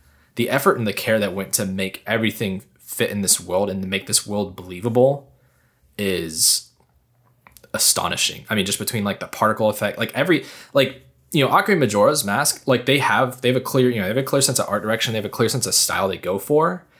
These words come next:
But there's plenty of things, like, not e-, not even in a bad way. It's just more like they, they're, like, s-, like, the, like, the, the effects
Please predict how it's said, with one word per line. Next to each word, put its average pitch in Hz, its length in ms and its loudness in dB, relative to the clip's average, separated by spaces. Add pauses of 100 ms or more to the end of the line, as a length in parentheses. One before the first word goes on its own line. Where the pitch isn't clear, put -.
(540)
But 135 80 6
there's 135 140 6
plenty 175 200 2
of - 100 -2
things, 135 400 2
like, 117 360 0
not 208 180 4
e-, - 80 2
not 175 160 2
even 202 160 2
in 110 80 2
a 92 40 -10
bad 107 260 0
way. 135 160 6
It's 127 160 2
just 143 240 2
more 127 260 4
like 113 320 4 (100)
they, 120 340 2
they're, 110 360 2
like, 98 460 -6
s-, - 180 -6
like, 98 200 -6
the, 87 440 -4 (400)
like, 90 220 -8
the, 92 180 -4
the 92 200 -4
effects - 680 -2